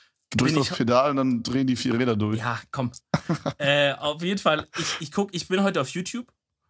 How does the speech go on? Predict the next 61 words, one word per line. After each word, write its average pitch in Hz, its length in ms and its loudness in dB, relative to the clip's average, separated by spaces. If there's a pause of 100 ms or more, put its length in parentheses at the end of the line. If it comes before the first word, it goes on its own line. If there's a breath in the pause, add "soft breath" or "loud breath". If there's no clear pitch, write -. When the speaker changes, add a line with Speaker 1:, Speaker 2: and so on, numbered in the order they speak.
(120)
Speaker 2:
und, 143 340 0
und, 147 360 -2
äh, 139 160 0
sehe 165 220 -4
so 180 140 -6
ein 143 120 -2
Video 202 280 -4
von 175 160 -4
so 143 60 -4
einem 135 100 -2
deutschen 160 300 -2
YouTuber, 202 380 -6
ich 131 80 -6
weiß 135 120 -4
nicht - 100 -12
genau, 143 160 -6
wie 139 40 -10
der 127 120 -2
heißt, 123 140 -6
Mattis 156 440 -6
Ox, - 300 -10
irgendwie 160 260 -6
so, 165 240 -4
Mattis 156 340 -6
Ox, 208 320 -6 (240 soft breath)
irgendwie 180 180 -4
sowas. 117 260 6
Speaker 1:
Mhm. 160 80 -4 (360 soft breath)
Speaker 2:
Shoutout 185 300 4
Speaker 1:
Mhm. 208 60 6
Speaker 2:
auf 254 100 2
jeden 190 160 -2
Fall, 196 260 2 (100)
der 135 160 -4
macht 147 160 -2
so 151 120 -8
coole 151 300 -6
Videos. 180 360 -6 (560 soft breath)
Dicker, 214 220 0
da 175 100 0
sagt 190 220 -2
er 170 60 0
einfach, 190 200 -4
ja, 208 300 2
er 165 140 -4
macht 180 200 -2
jetzt 180 100 -4
hier 185 80 -4
so 160 120 -6
Kooperationen 170 720 -4
mäßig, 190 200 -4
ich - 80 -12
glaub 175 200 -6
mit 160 120 -10
eBay 196 240 -2
oder 175 200 -2
so, 180 320 -4 (420 loud breath)
äh, 151 60 0
also 135 240 0
not 117 180 -4
sponsored. 165 500 -2